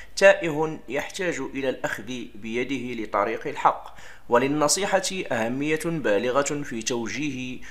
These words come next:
وإرشاد الغافلين بأدب حتى يتقبلوا النصيحة ويعملوا بها،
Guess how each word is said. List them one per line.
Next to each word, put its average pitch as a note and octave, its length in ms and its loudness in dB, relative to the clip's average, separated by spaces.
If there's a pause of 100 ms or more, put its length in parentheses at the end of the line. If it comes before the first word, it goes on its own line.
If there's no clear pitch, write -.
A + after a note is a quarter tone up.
(160)
وإرشاد C3+ 720 6
الغافلين C3+ 960 4 (280)
بأدب D#3+ 680 2
حتى - 480 2
يتقبلوا C#3+ 680 0
النصيحة C3 880 0
ويعملوا C3+ 720 2
بها، D#3 400 -2